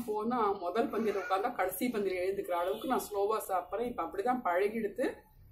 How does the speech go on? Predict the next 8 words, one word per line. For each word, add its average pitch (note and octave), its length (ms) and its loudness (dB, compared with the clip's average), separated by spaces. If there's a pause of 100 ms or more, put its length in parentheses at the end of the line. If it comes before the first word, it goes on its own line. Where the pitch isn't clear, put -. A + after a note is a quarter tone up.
(180)
சுகரும் G#3 560 0
ஏறாம F#3+ 380 2
இருக்கு, F3+ 280 0
நான் F#3 280 4
ஆரோக்கியமா G3+ 360 0
உணர்றேன்" F3 440 0
அப்படிங்கறத D#3+ 460 -2
சொல்றாங்க. F3 540 2